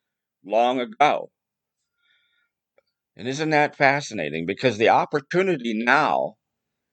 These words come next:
for a creative person is to put their work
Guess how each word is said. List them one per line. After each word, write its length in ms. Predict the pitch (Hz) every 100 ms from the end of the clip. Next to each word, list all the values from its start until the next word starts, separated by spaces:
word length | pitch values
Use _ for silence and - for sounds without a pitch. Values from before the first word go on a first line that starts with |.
| _ _ _ _
for 440 | 113 104 98 92 -
a 80 | 95
creative 480 | - 139 143 113
person 640 | - 151 180 - - - - _ _ _ _ _ _ _ _ _ _ _ _ _ _ _ _ _ _ _ _ _ _ _ -
is 160 | 113
to 80 | 117
put 260 | - 156 156
their 220 | 120 107
work 320 | 147 165 -